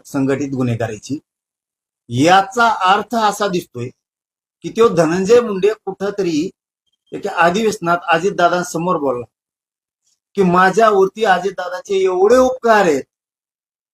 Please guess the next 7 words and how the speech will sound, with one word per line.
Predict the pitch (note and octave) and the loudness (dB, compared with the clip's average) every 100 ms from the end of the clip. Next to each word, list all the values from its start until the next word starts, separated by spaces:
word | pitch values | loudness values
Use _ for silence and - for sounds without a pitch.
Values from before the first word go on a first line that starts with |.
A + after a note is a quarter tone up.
| _ _ _ _ _ | _ _ _ _ _
की | E3+ | -4
माझ्या | D#3+ C#3 E3+ F#3 E3+ G3 A3 G#3 | 0 2 2 2 2 2 2 -2
मेल्याच्या | E3+ E3+ F#3 G3 G3 G#3 | -8 -6 -2 -2 -2 -4
नंतर | F#3 F#3+ - G#3 | -6 -12 -8 -6
धूर | F#3+ - E3 G3 | -6 -8 -4 2
जरी | A3+ B3 | 2 2
निघाला | A#3+ F#3 D3 | 0 2 2